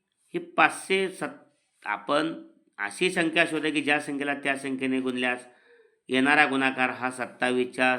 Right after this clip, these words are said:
सर्व विभाजकांचा गुणाकार असतो. आता सत्तावीस गुणिले सत्तावीस, सत्तावीसचे विभाजक एक,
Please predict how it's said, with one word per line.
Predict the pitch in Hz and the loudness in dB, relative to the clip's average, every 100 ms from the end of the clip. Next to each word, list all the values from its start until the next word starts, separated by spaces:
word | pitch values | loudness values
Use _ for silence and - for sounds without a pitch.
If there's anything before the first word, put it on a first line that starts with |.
| 127 | -2
सर्व | 120 123 | -6 -4
विभाजकांचा | 120 123 123 123 120 120 | -2 -2 -2 -4 -6 -4
गुणाकार | 120 120 117 123 | -6 -4 -2 -4
असतो. | 117 117 95 - - - _ _ | -4 -10 -10 -12 -20 -20 _ _
आता | - 147 | -6 -6
सत्तावीस | - 131 - 156 165 175 | -4 -8 -2 2 4 2
गुणिले | 180 180 | 2 0
सत्तावीस, | 175 175 165 156 113 - - - - _ _ _ | 0 0 2 0 0 -6 -16 -20 -20 _ _ _
सत्तावीसचे | 123 - - 165 175 170 180 | -8 -2 2 4 4 2 4
विभाजक | 170 175 170 180 185 - _ _ _ _ _ _ _ _ _ _ _ _ | 6 6 6 2 -2 -12 _ _ _ _ _ _ _ _ _ _ _ _
एक, | - 143 165 165 170 170 | -2 4 6 6 6 4